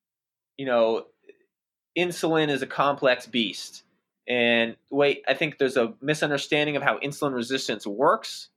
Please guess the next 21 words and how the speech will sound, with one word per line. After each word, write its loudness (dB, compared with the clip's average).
And 0
so 2
from -8
a -2
plant-based -2
perspective, -2
basically 0
our 4
theory 2
is -2
that, 0
uh, -4
intramyocellular 2
lipids, 0
which -12
is -18
fat 2
in -8
the -4
bloodstream, -2
um, 2